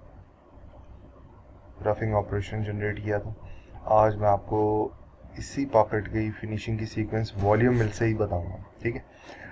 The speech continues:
अच्छा, इसमें एक चीज़ का आपने ख्याल रखना है कि, अ, जितने भी यहाँ पे tools मौजूद हैं इसमें बहुत सारे tools जो है वो, अ, रफिंग operations के लिए, अ,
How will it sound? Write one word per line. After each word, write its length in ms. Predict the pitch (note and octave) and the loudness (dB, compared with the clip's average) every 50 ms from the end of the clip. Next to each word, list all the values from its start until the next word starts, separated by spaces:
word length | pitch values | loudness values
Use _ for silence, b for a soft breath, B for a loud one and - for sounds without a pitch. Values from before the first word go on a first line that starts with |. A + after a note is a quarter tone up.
| B B | B B
अच्छा, 180 | - - - A2+ | -4 -2 -2 -2
इसमें 240 | A2+ - C3 B2+ B2+ | -2 -2 -2 -2 -2
एक 80 | B2 | -4
चीज़ 240 | - - C3 B2 - | -2 -4 -4 -2 6
का 80 | - C3 | 8 8
आपने 180 | A#2+ A#2+ B2 | 8 8 4
ख्याल 200 | A#2 - A#2 A2 | 6 8 8 8
रखना 240 | A2 A2 A2 A2+ A2 | 8 4 2 2 0
है 80 | A2+ A2+ | 0 0
कि, 500 | A2 - A#2 A#2 A2+ A2+ A#2 A#2 A#2 A#2+ | 0 0 2 2 4 4 4 4 4 2
अ, 60 | A#2 - - A#2 A2 G#2+ G#2 G#2 G#2 G#2 G#2 G#2 G2+ G2 - - - - | 0 0 -2 0 0 2 2 0 0 0 -2 -4 -6 -8 -12 -16 -12 -10
जितने 240 | A2+ A#2 A2+ - C3+ | -8 -8 -4 -2 -2
भी 100 | C3+ C#3 | 0 4
यहाँ 140 | B2 A#2 A2+ | 4 4 4
पे 100 | B2 A#2+ | 4 2
tools 340 | A#2 A#2+ A#2 A#2+ A#2 A2+ G#2+ | 0 2 2 2 2 2 2
मौजूद 500 | G#2 G#2 G2+ G2 G2+ G#2+ A#2 A#2+ A2+ A2 | 2 2 2 2 0 2 2 2 4 4
हैं 280 | G#2+ G#2 G#2 G#2+ - | 2 2 2 0 -2
इसमें 680 | A2+ G#2+ - - A2+ A2+ G#2+ A2 A2 G#2+ G#2+ G#2+ G#2+ A2 - - G2 G#2 G#2 | -4 -10 -6 -4 -2 0 0 0 0 0 0 -2 -2 -4 -6 -8 -10 -4 0
बहुत 220 | G#2 G#2+ A2 G#2+ | 2 2 2 4
सारे 280 | - A2 G#2+ G#2+ A2 G#2+ | 6 6 6 6 4 2
tools 500 | G#2+ G#2+ G#2+ G#2+ G#2+ G#2+ G#2+ A2 - - - | 0 -2 -6 -6 -8 -8 -10 -12 -14 -14 -12
जो 160 | G#2+ G#2+ G#2+ | -6 -2 0
है 180 | G2+ G2+ G2+ G2+ | 2 4 4 4
वो, 280 | G2 G2 G2+ G2+ G2+ G#2 | 4 4 4 4 2 2
अ, 80 | G#2 - B B B B B B B B B - - G2+ G2 F#2+ F#2+ F#2+ F#2+ F#2+ F#2+ F#2+ F#2 - - | 0 -4 B B B B B B B B B -6 -2 0 2 4 4 4 4 4 4 2 2 2 0
रफिंग 420 | G#2+ G2 G#2 G#2+ G#2 - C#3 C3+ | 0 2 2 2 2 2 4 6
operations 560 | B2 A2+ G#2+ G#2+ A2 G#2+ - A2+ A2+ A2 - | 6 6 6 4 0 0 0 -2 -4 -4 -4
के 140 | - A2+ A2 | -2 -2 0
लिए, 420 | G#2 G2+ G#2 G#2+ G#2 G#2 G#2 G#2 G#2 | 0 0 0 0 0 0 0 0 -2
अ, 640 | - - - - - G#2+ G#2 G2+ G2 G2 G2 F#2+ F#2+ | -4 -8 -8 -6 -4 -2 -2 0 0 0 0 -2 -4